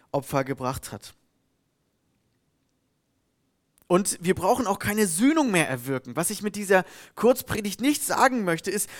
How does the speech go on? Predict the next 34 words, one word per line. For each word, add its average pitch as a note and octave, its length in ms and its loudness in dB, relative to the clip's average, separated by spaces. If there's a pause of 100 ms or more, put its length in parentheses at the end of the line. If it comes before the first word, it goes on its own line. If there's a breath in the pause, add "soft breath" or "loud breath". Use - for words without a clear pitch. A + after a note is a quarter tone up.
jedes B3 320 2
Mal, G#3+ 160 4
wenn G#3+ 100 2
du A3 80 -2
sündig C4 400 -2
geworden F3+ 400 -2
bist, A3 160 -2
dass G#3 120 -10
du G#3+ 100 -12
irgendwie A#3+ 300 -4
denken A#3 220 0
musst, A3+ 200 -6
du - 20 -8
musst G#3+ 220 -2 (260 loud breath)
irgendwie A3+ 380 0
auf - 240 0
Knien B3+ 540 -2
irgendwelche G#3+ 420 -2
Treppen C#4 460 0
hochrobben, F3 720 0 (180 loud breath)
um B3 220 4
Sühnung C4+ 480 2
zu G#3+ 160 0
erwirken. D3 400 0
Dass F3+ 140 2
du A3+ 80 -2
es - 100 -4
bloß C4 300 0
schaffst C4+ 340 0
oder G3+ 120 -2
irgendwas A3 360 0 (280 loud breath)
bezahlen A3+ 680 6
oder G#3+ 180 4
irgendwie A3 400 -2